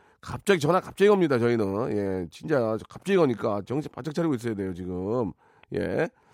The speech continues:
자, 전화 한번 걸어보도록 하겠습니다. 대체 무슨 야유회길래 재미가 하나도 없다고 하죠? 예.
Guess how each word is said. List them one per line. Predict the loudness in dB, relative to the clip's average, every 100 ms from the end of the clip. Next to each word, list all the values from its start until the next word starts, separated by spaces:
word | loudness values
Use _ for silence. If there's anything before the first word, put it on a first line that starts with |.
| -20 -16 -6 -4 -2 -2 0
자, | 0 0 -2 -4 -2
전화 | -2
한번 | -2 -2 -4
걸어보도록 | -4 -6 -4 -6
하겠습니다. | -6 -8 -4 -4
대체 | -4
무슨 | -4 -2 -2 -2 -6 -2
야유회길래 | 0 2 0 -2
재미가 | -2 -2 -2 -2 -4 -4 -4
하나도 | -4 -4
없다고 | -6 -8
하죠? | -8 -6 -4 -4
예. | -6 -6 -6